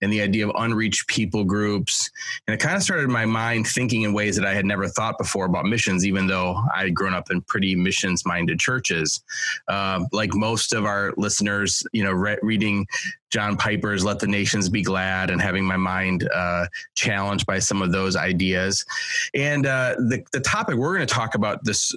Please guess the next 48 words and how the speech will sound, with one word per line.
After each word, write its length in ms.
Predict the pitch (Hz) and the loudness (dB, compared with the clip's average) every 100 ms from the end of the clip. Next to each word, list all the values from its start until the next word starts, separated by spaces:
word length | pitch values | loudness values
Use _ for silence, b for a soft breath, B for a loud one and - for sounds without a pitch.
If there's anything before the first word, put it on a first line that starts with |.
| - | -2
this 260 | 110 - - | -2 0 0
morning 580 | 123 139 113 92 110 113 B B B | 0 2 2 2 0 -2 B B B
is 180 | 110 104 | 0 2
the 60 | |
local 280 | 110 117 117 | 2 0 0
church 280 | 95 110 - | 0 0 0
and 100 | 101 | 0
the 40 | |
nations. 520 | 95 101 90 85 82 | 2 0 0 0 0
And 80 | 113 | 0
it 60 | 123 | 0
really 260 | 143 214 | 0 0
kind 260 | 175 143 135 | 0 2 2
of 60 | 113 | 0
started 420 | - 131 131 117 | 0 0 0 0
off 240 | 98 107 | 0 0
of 120 | 113 | 0
a 40 | 101 | 0
couple 420 | - 143 131 117 | 0 -2 0 0
of 140 | 98 | 2
blog 380 | 92 110 127 135 | 2 2 2 0
articles. 680 | 90 98 95 - 98 110 - - B 113 | 0 0 0 0 0 0 -2 -2 B 0
Uh, 360 | 104 107 101 101 127 135 | 0 0 0 0 0 2
Darren, 400 | 101 120 123 110 | 2 2 2 0
of 80 | 110 | 0
course, 320 | - 110 107 | 0 0 0
the 80 | - | 0
great 240 | 95 104 92 | 0 0 0
provocateur, 840 | 98 104 107 110 101 95 98 98 - | -2 -2 -2 -2 0 0 0 -2 -2
uh, 160 | 101 98 | -2 -2
started 480 | - 139 131 127 | -2 0 0 0
with 180 | 117 113 | 0 0
an 180 | 101 117 | 0 0
article 400 | - 147 147 139 | 0 -2 0 0
that 80 | 123 | 2
he 100 | 127 | 2
wrote 160 | 120 120 | 2 2
in 60 | |
the 60 | 110 | 0
Gospel 400 | 110 113 - 117 | 0 0 -2 -2
Coalition. 560 | - 113 110 107 127 | 0 0 2 2 2
We'll 100 | 110 | 0
talk 200 | 104 117 | 0 0
about 200 | 110 110 | 0 0
that 180 | 95 110 | 0 0
in 40 | - | 0
a 40 | |
second. 420 | - 104 101 107 | 0 -2 0 -2